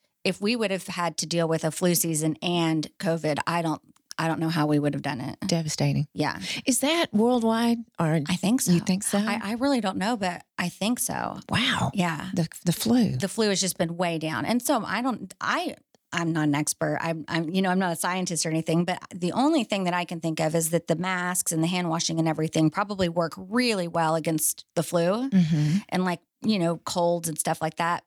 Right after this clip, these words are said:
Speaker 1: but not nearly as well against covid.
Speaker 2: And you said that.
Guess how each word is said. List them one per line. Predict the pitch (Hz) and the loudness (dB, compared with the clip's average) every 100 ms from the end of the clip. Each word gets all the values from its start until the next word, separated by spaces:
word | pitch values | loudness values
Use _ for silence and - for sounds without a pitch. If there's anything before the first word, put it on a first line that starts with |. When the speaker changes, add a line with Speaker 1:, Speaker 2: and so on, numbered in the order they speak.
| - | -6
Speaker 1:
but | 180 - _ _ _ _ _ - | -6 -6 _ _ _ _ _ 0
not | 160 156 - | 2 2 -2
nearly | 175 165 170 180 | -2 0 2 2
as | 170 | 0
well | 160 151 | 0 0
against | 151 120 98 | 0 0 -2
covid. | - - - - 175 196 - | -2 -2 -4 -2 -2 -4 0
Speaker 2:
And | 262 269 | 2 4
you | 285 | 4
said | - 311 311 | 2 0 0
that. | 208 165 127 - | 0 2 0 -2